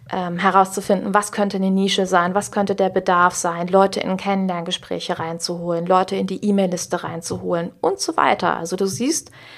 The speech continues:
da ist im Grunde das, ähm, gelandet, was ich dir gerade so mit meiner <laughs> eigenen Backstory mit erzähle. Und dieser Kurs, der wird auch von mir jedes Jahr optimiert und weiter verbessert. Ja?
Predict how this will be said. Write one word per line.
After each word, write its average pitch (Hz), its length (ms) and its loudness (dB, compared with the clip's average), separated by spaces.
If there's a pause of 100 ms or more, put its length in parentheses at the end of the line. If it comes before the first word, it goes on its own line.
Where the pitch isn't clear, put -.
(280)
da 240 140 4
ist 269 120 -2
im 254 120 0
Grunde 240 280 4
das, 214 500 2
ähm, 214 500 2
gelandet, 220 560 2 (480)
was - 840 -4
ich 214 160 -4
dir 208 120 -2
gerade 196 260 0
so 214 80 4
mit 196 160 4
meiner 196 320 4
<laughs> - 0 -
eigenen 226 500 8
Backstory 180 720 2 (760)
mit 185 220 -2
erzähle. - 540 -8 (300)
Und 196 160 0
dieser 254 220 4
Kurs, 247 360 6
der 208 120 0
wird 208 160 0
auch 202 120 2
von 196 200 -2
mir 196 240 2
jedes 214 480 4
Jahr 196 400 4 (260)
optimiert 247 840 4
und 196 200 0
weiter 190 340 2
verbessert. - 680 -10 (640)
Ja? 208 280 -8